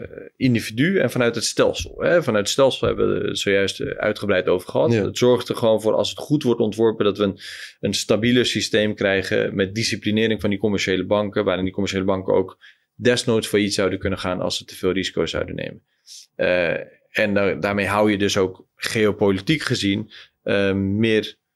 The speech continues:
Speaker 1: zeggenschap in, in, in Europa. Omdat als je, als wij dit niet zouden doen, die commerciële banken, die zijn nog allemaal wel gevestigd in Europa. Maar die nieuwste betaal, eh, systemen, innovatie komt niet uit Europa helaas. Die komt vanuit de Verenigde Staten en die komt uit Azië. Dus er was ook nog, eh,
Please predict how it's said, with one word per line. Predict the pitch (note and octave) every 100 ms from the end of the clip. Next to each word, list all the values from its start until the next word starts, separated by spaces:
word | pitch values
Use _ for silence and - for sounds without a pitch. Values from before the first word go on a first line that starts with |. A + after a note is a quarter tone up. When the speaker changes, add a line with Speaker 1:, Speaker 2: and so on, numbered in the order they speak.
| _
Speaker 1:
zeggenschap | - A#2 C3+ - - G2+ -
in, | A#2+ A2 G#2 - -
in, | A2 G2 -
in | - A2+
Europa. | G2+ G#2+ C#3 C#3 F2+ -
Omdat | - G#2 G2+ -
als | G2+ F#2+
je, | G2+
als | - G#2
wij | G#2+ G#2
dit | G2 G2+
niet | G2+ C#3+
zouden | C3 F#2 F2+
doen, | F2+ B2+
die | A2+
commerciële | G#2 G#2+ F#2+ F#2
banken, | F#2+ A#2+ C3 G2
die | F#2
zijn | F#2 F#2 F2+
nog | F2+
allemaal | G2 F2+ F2
wel | F2+
gevestigd | F2+ - C3+ - G#2+
in | F#2+
Europa. | F2 E2 E2 E2+ - - - - -
Maar | - G2
die | G2
nieuwste | G#2+ C#3 D3+ - A2+ F#2 - -
betaal, | - G2+ G2+ F#2 F2 F2+
eh, | F2 F2+ F#2 F2
systemen, | - F#2 E2 F2 A2
innovatie | G2+ G2 C3+ C3 G2+
komt | - G#2+
niet | A#2+ A2+
uit | G2+ G2+
Europa | A2 A#2+ F#2+
helaas. | E2+ E2
Die | -
komt | G2 F#2+
vanuit | G2+ F#2
de |
Verenigde | - G2+ F2+
Staten | - G2+ F#2
en | F#2
die | F#2+
komt | G#2 G2
uit | F#2
Azië. | G#2 A2 F#2 D2 -
Dus | G2+ - - -
er | -
was | F#2+ -
ook | C3+ A#2
nog, | G#2+ F#2+
eh, | G#2